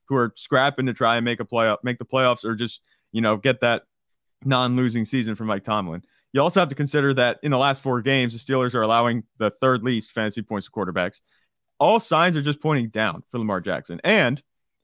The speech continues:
the Ravens have a playoff spot clinched. So is there really a need to have Lamar Jackson go out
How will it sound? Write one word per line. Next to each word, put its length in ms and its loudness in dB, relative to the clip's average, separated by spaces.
the 280 4
Ravens 400 0
have 160 0
a 80 -6
playoff 300 2
spot 280 -4
clinched. 360 -12
So 240 4
is 100 -2
there 120 2
really 560 0
a 100 0
need 560 0
to 100 2
have 140 0
Lamar 280 2
Jackson 400 0
go 220 2
out 280 2